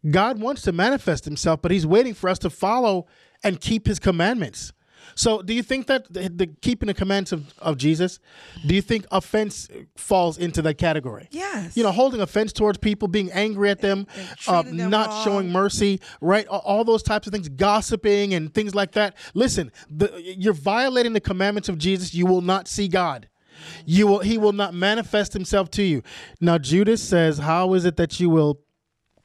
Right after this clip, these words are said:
Speaker 1: manifest yourself to us and not to the world?" You get that? See the key point there? Us, not the world.
Speaker 2: Right.
Speaker 1: Us and not the world. The manifestation of Jesus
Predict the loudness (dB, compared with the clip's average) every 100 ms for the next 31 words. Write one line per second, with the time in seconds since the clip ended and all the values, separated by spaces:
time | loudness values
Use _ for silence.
0 | _ _ -2 2 4 4 0 0 -2 -2
1 | -6 -2 -2 -2 -6 -20 -12 -4 0 2
2 | 0 -2 -10 -16 _ _ -2 -2 -2 0
3 | 2 2 0 -4 -18 -20 -20 -8 0 2
4 | 2 -4 -8 _ _ _ _ -8 0 0
5 | 2 0 0 0 -2 0 -2 0 0 2
6 | -2 -12 -16 _ _ _ -4 0 0 2
7 | 2 4 0 -8 -20 _ _ _ _ _
8 | _ -20 -20 -20 _ -2 2 2 0 -10
9 | -12 -16 _ _ _ _ _ 0 2 2
10 | 0 4 4 4 2 -6 -20 _ _ _
11 | _ _ 0 4 4 4 0 0 0 0
12 | -2 -2 0 0 2 0 -2